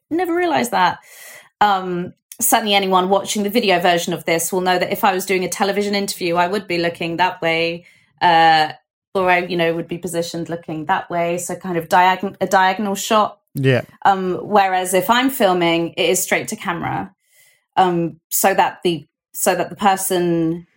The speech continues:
Speaker 1: telling their story is telling it to you, the viewer. Um, that's a way as well.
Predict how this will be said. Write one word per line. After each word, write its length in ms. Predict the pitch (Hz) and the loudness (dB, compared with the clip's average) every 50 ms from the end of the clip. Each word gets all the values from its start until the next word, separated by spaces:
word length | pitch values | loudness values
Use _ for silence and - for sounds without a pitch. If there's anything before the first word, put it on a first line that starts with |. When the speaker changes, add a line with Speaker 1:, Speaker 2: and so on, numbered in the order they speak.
| _ | _
Speaker 1:
telling 360 | - - - 185 185 180 180 - | -4 -2 -2 0 0 -2 0 2
their 180 | 190 - - | 4 4 4
story 640 | - - - 208 180 165 165 170 170 190 233 269 269 - | 2 0 -2 -2 0 0 2 0 0 0 -2 -4 -6 -8
is 120 | - 170 - | -8 -8 -4
telling 260 | - 233 196 180 175 | -4 -4 -2 -2 -4
it 120 | 160 - | -6 -6
to 140 | - - 220 | -6 -4 -4
you, 440 | 202 180 208 202 175 165 160 170 175 - _ _ - - _ _ - - - 180 | -4 -4 -4 -6 -4 -6 -8 -10 -12 -16 _ _ -20 -20 _ _ -20 -18 -10 -6
the 100 | 175 175 | -6 -2
viewer. 420 | 151 170 160 135 107 95 90 - - _ _ _ _ _ - - - - _ _ _ _ _ _ _ | 0 0 0 0 0 -2 -4 -8 -12 _ _ _ _ _ -20 -20 -20 -20 _ _ _ _ _ _ _
Um, 400 | 185 180 175 165 160 156 147 143 - _ - | 0 2 2 0 0 -2 -4 -6 -10 _ -2
that's 260 | 208 170 - - - | -2 -2 -2 -4 -4
a 60 | 226 | -2
way 340 | 190 196 190 190 190 - - | 2 2 2 2 2 0 -4
as 180 | - - 185 190 | -6 -6 -4 0
well. 400 | 190 180 175 175 180 190 196 | 2 4 4 4 4 0 -2